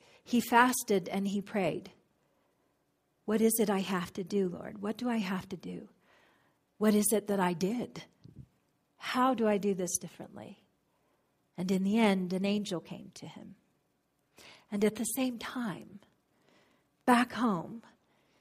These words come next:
Anna was praying too, because her husband had left.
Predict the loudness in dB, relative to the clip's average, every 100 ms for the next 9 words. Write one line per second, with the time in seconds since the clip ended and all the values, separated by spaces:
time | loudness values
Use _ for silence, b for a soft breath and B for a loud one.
0 | _ _ _ _ _ -2 2 2 0 -2
1 | -4 -2 0 0 -4 -2 0 0 -4 -10
2 | -18 _ _ _ _ _ -2 0 2 4
3 | 4 4 4 4 4 6 4 4 0 -14